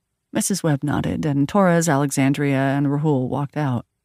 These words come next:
I didn't see if Rahul turned to catch my eye as he left the room. I couldn't stand to look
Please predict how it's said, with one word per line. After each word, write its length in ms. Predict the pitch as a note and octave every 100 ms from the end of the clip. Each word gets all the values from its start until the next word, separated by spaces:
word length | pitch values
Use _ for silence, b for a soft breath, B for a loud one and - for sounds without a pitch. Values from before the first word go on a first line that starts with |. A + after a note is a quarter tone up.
| _ _ _ _ _ _ _ -
I 60 |
didn't 280 | A3+ F#3 D#3
see 320 | - D3+ C3+
if 160 | B2+ -
Rahul 400 | C3 C3+ C3 C3
turned 260 | C3+ B2+
to 60 | C#3
catch 260 | C3+ B2+ -
my 200 | B2 B2
eye 180 | A#2+
as 220 | A2+ C#3+ -
he 100 | E3
left 200 | C#3+ -
the 80 |
room. 440 | E3 - A#2+ - -
I 120 | - C3
couldn't 300 | D#3+ D3+ C3
stand 320 | - E3+ F3
to 80 | E3
look 360 | F#3+ C#3 -